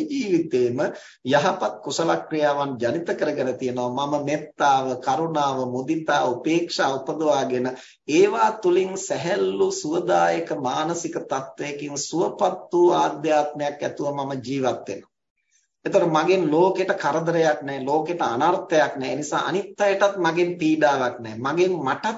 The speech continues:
පීඩාවක් නැහැ. මම මා නිසා සුව විඳිනවා, මා නිසා අන් අය සුව විඳිනවා.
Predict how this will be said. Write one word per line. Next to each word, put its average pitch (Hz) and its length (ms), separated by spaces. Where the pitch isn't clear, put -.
පීඩාවක් 156 640
නැහැ. - 220
මම 151 200
මා 147 220
නිසා 165 340
සුව 185 320
විඳිනවා, 147 420
මා 131 240
නිසා 160 380
අන් 160 260
අය 214 160
සුව 165 260
විඳිනවා. 120 420